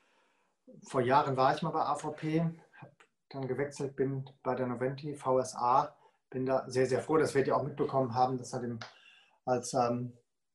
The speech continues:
größter Abrechner tatsächlich, äh, auch die Noventi gesagt hat, wir kümmern uns drum. Die haben ja, der ganze Apothekenmarkt ist natürlich bei über dreitausend Apotheken, die alle in irgendeiner Form Verlust machen werden, leider,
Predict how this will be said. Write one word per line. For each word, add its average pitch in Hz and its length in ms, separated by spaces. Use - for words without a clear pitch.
größter 151 720
Abrechner 135 480
tatsächlich, 135 640
äh, 135 260
auch 127 280
die 147 120
Noventi 135 420
gesagt 139 340
hat, - 300
wir 139 480
kümmern 165 320
uns - 240
drum. 160 280
Die 139 80
haben 135 120
ja, 135 140
der 131 100
ganze 135 260
Apothekenmarkt 131 640
ist 123 120
natürlich 131 540
bei - 140
über 135 180
dreitausend 127 520
Apotheken, 131 500
die 127 120
alle 139 220
in 127 100
irgendeiner 131 400
Form 123 320
Verlust 139 520
machen 127 360
werden, 131 280
leider, 135 540